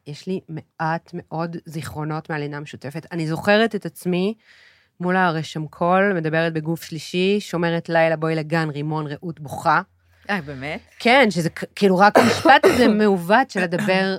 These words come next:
Speaker 1: על עצמך
Speaker 2: כן.
Speaker 1: בזה, אבל יש לי ממש מעט זיכרונות, אה, ממש מעט, וכאילו, ואני חושבת שלא סתם. אני כן פגועה מאוד מהפרטיות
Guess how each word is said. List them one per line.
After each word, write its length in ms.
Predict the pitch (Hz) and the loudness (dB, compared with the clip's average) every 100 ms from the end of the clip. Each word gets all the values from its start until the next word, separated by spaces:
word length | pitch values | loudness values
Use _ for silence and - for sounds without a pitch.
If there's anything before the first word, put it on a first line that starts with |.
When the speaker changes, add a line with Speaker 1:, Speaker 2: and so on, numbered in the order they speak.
| - | -4
Speaker 1:
על 160 | 160 | -4
עצמך 480 | 156 - - 180 165 - 151 | -4 -8 -6 -4 -4 -8 -8
Speaker 2:
כן. 0 | 156 151 156 - | -6 -4 -4 -6
Speaker 1:
בזה, 220 | 156 147 - | -8 -10 -8
אבל 200 | 156 160 | -8 -4
יש 120 | 190 | -4
לי 100 | 226 | -4
ממש 680 | 208 170 151 160 156 147 - | -4 -6 -8 -8 -8 -10 -10
מעט 220 | 156 156 | -6 -6
זיכרונות, 840 | 147 - - 147 151 151 165 _ - _ - - - - _ _ _ _ _ - | -8 -12 -10 -10 -8 -8 -10 _ -20 _ -20 -20 -20 -20 _ _ _ _ _ -6
אה, 60 | 160 147 147 147 143 143 - _ _ _ _ _ _ 740 _ - | -4 -4 -4 -6 -6 -8 -12 _ _ _ _ _ _ _ _ -14
ממש 500 | 160 151 160 151 - | -12 -10 -12 -14 -14
מעט, 500 | - 151 160 175 - 147 | -12 -8 -8 -10 -12 -12
וכאילו, 800 | 151 170 156 156 151 147 143 - _ _ | -10 -6 -4 -4 -4 -6 -8 -12 _ _
ואני 220 | 147 151 | -8 -8
חושבת 280 | 135 - 151 | -8 -12 -10
שלא 180 | 165 156 | -8 -8
סתם. 560 | - - 151 147 156 196 - _ _ _ _ _ _ - - | -12 -10 -6 -4 -6 -8 -14 _ _ _ _ _ _ -20 -14
אני 120 | 151 147 | -12 -6
כן 280 | 190 185 185 185 - _ _ | -2 0 0 -4 -10 _ _
פגועה 400 | - 175 170 190 | -14 -6 -4 -2
מאוד 360 | 185 175 175 | -4 -4 -4
מהפרטיות 1200 | 170 151 147 143 143 147 151 - 156 160 175 - | -4 -4 -4 -6 -10 -14 -16 -12 -8 -6 -6 -8